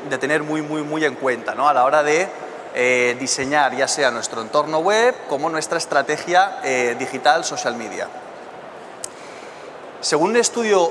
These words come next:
eh, muy interesante de, de HubSpot, el cuarenta y ocho por ciento de las empresas que usan, eh, Facebook como red social, digamos, estándar, eh, la, como más conocida, em,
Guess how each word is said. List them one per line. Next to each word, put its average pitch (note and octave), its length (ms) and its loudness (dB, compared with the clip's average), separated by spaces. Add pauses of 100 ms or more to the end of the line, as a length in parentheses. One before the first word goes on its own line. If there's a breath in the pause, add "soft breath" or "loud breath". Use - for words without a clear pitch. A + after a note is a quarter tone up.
(140)
eh, D3 200 4
muy F#3 140 0
interesante F3+ 540 0
de, C#3 260 4
de A#2+ 140 -2
HubSpot, - 580 2 (760)
el D3 120 0
cuarenta D#3 320 2
y E3+ 60 4
ocho G3+ 160 0
por G#3+ 140 2
ciento F#3+ 480 0 (220)
de C#3+ 100 2
las - 180 4
empresas E3 420 -4
que D#3 120 -2
usan, D#3+ 360 0 (840)
eh, A#2+ 240 4
Facebook D3 440 2 (1000)
como B2 240 0
red D#3+ 180 2
social, D3+ 360 4
digamos, C#3+ 280 4
estándar, F3+ 680 2 (640)
eh, C3 220 2
la, A#2+ 160 0
como A#2+ 160 -2
más C#3 200 0
conocida, E3 680 0
em, D#3 500 -4